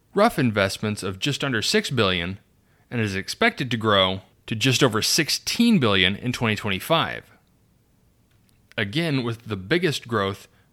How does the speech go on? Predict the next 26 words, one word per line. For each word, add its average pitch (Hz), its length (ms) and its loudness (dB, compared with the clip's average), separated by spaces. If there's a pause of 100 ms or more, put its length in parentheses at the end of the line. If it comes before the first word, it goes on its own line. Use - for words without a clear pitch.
being 107 220 0
Europe 135 420 0 (340)
and 110 120 -6
Asia 110 280 -2
Pacific. 101 560 -2 (500)
There 135 220 2
was 117 160 2 (120)
also 202 400 -2
an 131 60 2
amazing 156 840 -2 (120)
presentation 151 760 0
by 110 240 2
E 151 160 0
three 139 240 0
Consulting, 113 720 0 (840)
given 143 300 2
by 107 300 0
Al 131 280 0
Rettenmaier, 107 800 0 (240)
highlighting 165 420 0
some 165 140 -2
of 139 60 -2
the 117 80 -2
differences 120 640 -2
between 120 640 -4
blue 139 420 2